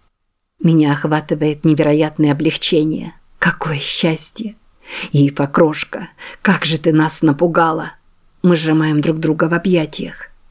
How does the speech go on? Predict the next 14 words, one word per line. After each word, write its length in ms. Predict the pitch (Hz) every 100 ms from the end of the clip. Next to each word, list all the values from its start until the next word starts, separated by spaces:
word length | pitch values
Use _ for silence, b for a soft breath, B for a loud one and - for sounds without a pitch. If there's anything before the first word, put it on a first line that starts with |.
| _ _ _ _ -
«Прости, 400 | 214 - - 190
папочка, 640 | 185 - 190 - - 196 B _
ты 100 | -
уснул, 520 | 240 226 - 285 302 285 B _
а 100 | 214
мне 180 | 262 330
спать 360 | 330 - 233 233
расхотелось, 920 | 220 196 170 165 - 175 175 170 - b _
и 80 | 214
я 160 | 247 240
пошла 420 | 196 - 190 185
искать 380 | 185 - 220 185
дедушку 480 | 180 202 - 233
Дэйва, 440 | 196 196 185 165